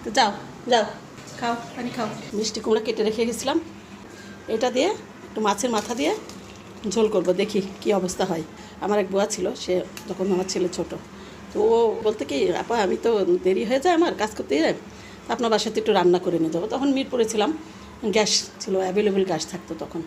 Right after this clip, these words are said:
অনেক আগের কথা বলছি, ছেলে যখন ছোট। তো ও দেখতাম মিষ্টি আলু শাক রান্না করতো, "সরো তুমি", মিষ্টি আলু শাক রান্না করতো, সুন্দর বাসনা বেরোতো। আমাকে জিজ্ঞেস করতো, "আপা, খাবেন নাকি?" আমি একবারে বলে দিতাম, "না।"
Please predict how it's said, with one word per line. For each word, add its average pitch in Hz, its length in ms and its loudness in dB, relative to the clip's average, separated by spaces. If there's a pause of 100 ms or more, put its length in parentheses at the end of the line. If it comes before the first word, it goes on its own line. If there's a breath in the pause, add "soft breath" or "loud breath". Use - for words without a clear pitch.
(120)
অনেক 320 220 2
আগের 196 220 2
কথা - 220 -8
বলছি, 165 260 -12 (360 loud breath)
ছেলে 196 200 -2
যখন 175 220 0
ছোট। - 260 -10 (560 loud breath)
তো 240 80 0
ও 285 80 4
দেখতাম 294 280 2
মিষ্টি 202 280 2
আলু 233 140 4
শাক 202 320 -2
রান্না 190 280 4
করতো, 165 300 -4 (400 loud breath)
"সরো 294 320 6
তুমি", 311 440 6 (680)
মিষ্টি 226 200 -2
আলু 220 120 2
শাক 202 240 0
রান্না 202 260 2
করতো, 302 360 0 (300)
সুন্দর 359 360 4
বাসনা 196 300 2
বেরোতো। 170 340 0 (560 loud breath)
আমাকে 269 280 2
জিজ্ঞেস 269 300 2
করতো, - 180 2
"আপা, 220 140 0
খাবেন 240 260 2
নাকি?" 175 260 2 (160)
আমি 220 220 2
একবারে 202 320 2
বলে 175 180 2
দিতাম, 190 320 -4
"না।" 170 160 0